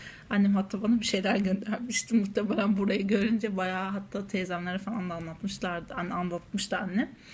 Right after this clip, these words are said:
Şey, e, Antakya'da hani Antakyalılar olan Antakyalılar bilir. Bizde tepsiye et, ka-, hani tepsiye et mi denir?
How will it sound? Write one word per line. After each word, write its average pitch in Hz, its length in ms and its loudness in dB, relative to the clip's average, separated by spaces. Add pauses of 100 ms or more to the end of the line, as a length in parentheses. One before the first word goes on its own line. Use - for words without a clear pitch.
(380)
Şey, 202 360 0
e, 185 400 2 (280)
Antakya'da 196 600 2
hani 190 180 2
Antakyalılar 190 560 0
olan 180 300 -2 (120)
Antakyalılar 185 680 -2
bilir. 214 260 0 (400)
Bizde 196 260 -2
tepsiye 196 520 0
et, 165 260 -4
ka-, 180 300 -4
hani 185 380 -6
tepsiye 196 400 -6
et 202 100 -18
mi - 60 -14
denir? 170 220 -10